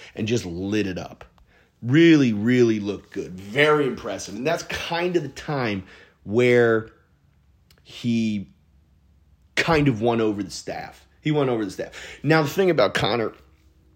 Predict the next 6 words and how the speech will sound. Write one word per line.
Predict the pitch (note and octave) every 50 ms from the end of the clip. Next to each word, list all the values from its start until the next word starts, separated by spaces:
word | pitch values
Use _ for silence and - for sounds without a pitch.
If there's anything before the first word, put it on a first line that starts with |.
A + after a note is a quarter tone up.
| _ _ _ _ _ _ _ - - _
he's | _ - A3 B2+
a | G#2
huge | - - - - - C#3+ C#3+ B2 G2+ F2
Cyclone | - - G2 F2 - - D#2+ D#2 -
fan. | - - - - - - - - _ _ _
Huge | - - - - G3+ F3+ D3 - - - - -